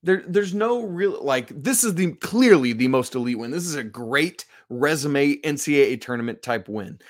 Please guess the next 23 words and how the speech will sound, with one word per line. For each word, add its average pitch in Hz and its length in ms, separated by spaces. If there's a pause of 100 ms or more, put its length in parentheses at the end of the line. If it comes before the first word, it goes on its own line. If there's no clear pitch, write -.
(120)
But 170 100
outside 226 260
of 202 80
this, 220 160
there's 208 100
nothing 226 240
really 160 260
elite, 135 280
but - 120
there 214 120
are 135 120
a 127 40
lot 214 200
of 160 80
solid 151 560 (280)
victories. 107 460
This 127 160
is 135 60
now 131 120
the 123 100
second 147 460
quad 131 360
one 123 460